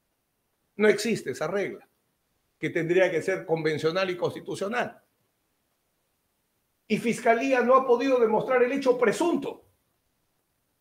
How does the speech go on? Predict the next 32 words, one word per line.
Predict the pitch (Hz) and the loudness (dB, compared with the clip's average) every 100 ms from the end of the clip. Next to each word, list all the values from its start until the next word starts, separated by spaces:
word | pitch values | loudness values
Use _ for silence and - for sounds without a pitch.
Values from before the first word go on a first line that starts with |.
| _ _ _ _ | _ _ _ _
que | - | -12
era, | 165 147 | -10 -8
por | - 117 | -8 -6
cierto, | 156 143 135 | -6 -6 -8
de | 131 | -10
imposible | 123 - 160 151 | -14 -12 -10 -10
probanza. | 143 135 196 196 120 | -6 -2 0 -2 -6
Como | - 120 120 | -10 -10 -8
Perciles | 135 - 185 175 170 | -10 -10 -6 -4 -2
Hermenegildo | 165 165 165 190 180 160 | -4 -4 -8 -10 -6 -6
Sánchez | 147 165 180 - | -4 -4 -4 -4
Paredes | 185 190 175 - | -4 -2 -2 -4
cometió | - 131 - 175 175 | -8 -10 -6 -6 -2
tráfico | 180 180 175 170 | -2 -2 -2 -2
ilícito | 180 160 170 185 | -2 -2 0 4
de | |
drogas | 185 196 185 185 | 4 6 4 6
en | |
un | 202 196 | 4 4
caso, | 220 202 220 220 - _ _ | 4 6 4 2 -8 _ _
Santos | - 143 147 156 | 0 2 2 -2
Orlando | 175 147 147 151 151 | -2 -2 -2 -2 -4
Sánchez | 156 - 165 | -6 -6 -4
Paredes | 175 180 185 | -2 -2 0
también | 135 127 151 156 | -2 2 2 2
es | 143 | -2
autor | 135 139 147 | -6 -4 -4
de | 160 | -2
drogas | 151 131 131 123 | -2 -4 -4 -8
en | 117 | -12
otro | 117 123 | -12 -12
caso. | - - | -14 -14